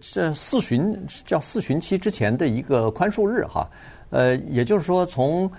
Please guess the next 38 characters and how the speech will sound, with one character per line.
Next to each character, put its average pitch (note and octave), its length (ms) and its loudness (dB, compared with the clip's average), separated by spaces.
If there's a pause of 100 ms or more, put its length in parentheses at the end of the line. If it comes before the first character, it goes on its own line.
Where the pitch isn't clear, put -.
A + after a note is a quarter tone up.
(160)
现 F#3+ 440 2
在 B2 200 4
开 D3+ 200 2
始， A2+ 400 -2
好 - 160 -2
像 G3 180 -2
一 A#3+ 140 0
直 C#3+ 200 -2
到 E3+ 260 2
那 A#2 180 2
个 G2+ 400 0
复 G3+ 160 -2
活 F#3+ 140 2
节 B2+ 160 2
之 E3 120 -2
间 F#3 240 0
啊， G2+ 300 -2
这 C#3+ 220 0 (120)
一 C#3+ 120 2
共 D#3+ 200 0
有 G#2 80 4
四 D#3 180 -2
十 B2 120 -2
天。 D3+ 260 -2 (280)
那 E3 100 0
么 D3 100 2
在 D#3+ 140 2
这 C4 200 0
四 - 200 0
十 A2 120 -2
天 B2 200 0
当 B2 160 2
中 B2+ 160 0
呢， F#2+ 180 0 (360)
呃， A2 440 4 (540)
照 F#3 200 2
理 G2+ 180 -2
说， B2+ 300 -2